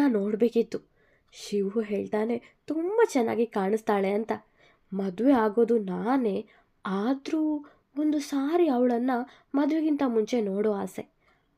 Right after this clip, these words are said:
ಆದ್ರೆ ಆಗ್ತಿಲ್ವೇ?"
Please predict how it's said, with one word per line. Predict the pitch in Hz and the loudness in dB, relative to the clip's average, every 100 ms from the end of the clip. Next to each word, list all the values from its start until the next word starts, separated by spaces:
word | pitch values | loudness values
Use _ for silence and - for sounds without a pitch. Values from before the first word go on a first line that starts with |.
| _ _ - - | _ _ -18 -8
ಆದ್ರೆ | 240 247 - 247 233 214 202 _ - 185 | -8 -4 0 2 2 0 -4 _ -14 -10
ಆಗ್ತಿಲ್ವೇ?" | 185 202 214 _ 285 269 233 196 185 190 214 208 | -8 -8 -10 _ 0 2 0 -2 -2 -4 -6 -8